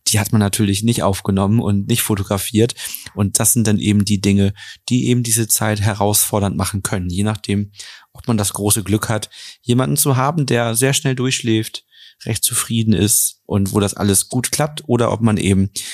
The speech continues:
dann auch die Herausforderung hat, dass das Kind ein bisschen schlechter schläft, vielleicht Koliken am Anfang hat und so weiter. Es gibt ja eine Reihe von Themen, die am Anfang auf einen zukommen können, die man sich nicht wünscht, die man anderen nicht wünscht, aber die eben dazu führen können, dass dieser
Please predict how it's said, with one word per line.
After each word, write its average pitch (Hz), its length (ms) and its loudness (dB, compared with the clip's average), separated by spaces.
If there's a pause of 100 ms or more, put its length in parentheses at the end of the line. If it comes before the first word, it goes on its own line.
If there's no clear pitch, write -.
(240)
dann 104 140 -2
auch 95 120 0
die 113 180 2
Herausforderung 104 640 0
hat, 104 180 -4
dass - 140 0
das 101 140 -2
Kind 113 220 -2
ein 120 40 -2
bisschen 127 220 2
schlechter 131 320 0
schläft, 101 520 2 (280)
vielleicht - 280 -4
Koliken 104 460 2
am 98 120 0
Anfang 95 400 -4
hat 95 160 -4
und 98 120 -6
so - 140 -2
weiter. 95 220 -2
Es - 100 -6
gibt 151 180 -6
ja - 80 -2
eine 101 220 0
Reihe 104 240 0
von 98 220 0
Themen, 107 420 0 (520)
die 110 100 0
am 107 100 0
Anfang 127 320 0
auf 113 160 -2
einen 104 140 0
zukommen 127 480 -2
können, 175 400 -2 (420)
die 139 80 2
man 139 160 4
sich 127 180 0
nicht 123 200 2
wünscht, 175 340 2
die - 40 0
man 120 120 2
anderen 123 320 2
nicht 117 180 -2
wünscht, 117 240 0
aber 104 180 -4
die 104 120 -4
eben 98 140 0
dazu 101 280 -2
führen 104 320 0
können, 95 300 -2 (400)
dass - 200 0
dieser 95 360 0